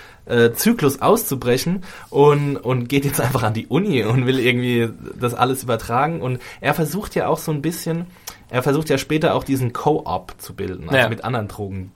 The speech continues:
Speaker 2: Ja.
Speaker 1: Drogendealern und will halt einfach das Territorium unter sich aufteilen und sie sollen alle die gleichen Drogen bekommen und dann kann jeder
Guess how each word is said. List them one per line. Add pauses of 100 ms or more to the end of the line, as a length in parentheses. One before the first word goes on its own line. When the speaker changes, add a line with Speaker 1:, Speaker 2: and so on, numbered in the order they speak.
Speaker 2:
Ja.
Speaker 1:
Drogendealern
und
will
halt
einfach (320)
das
Territorium
unter
sich
aufteilen (220)
und
sie
sollen
alle
die
gleichen
Drogen
bekommen
und
dann
kann
jeder